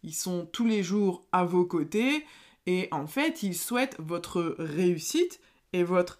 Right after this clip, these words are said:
épanouissement. Très bien, si on part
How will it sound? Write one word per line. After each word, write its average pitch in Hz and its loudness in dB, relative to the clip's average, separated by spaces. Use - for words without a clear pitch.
épanouissement. 202 0
Très 269 2
bien, 180 -2
si - -4
on 262 2
part 330 4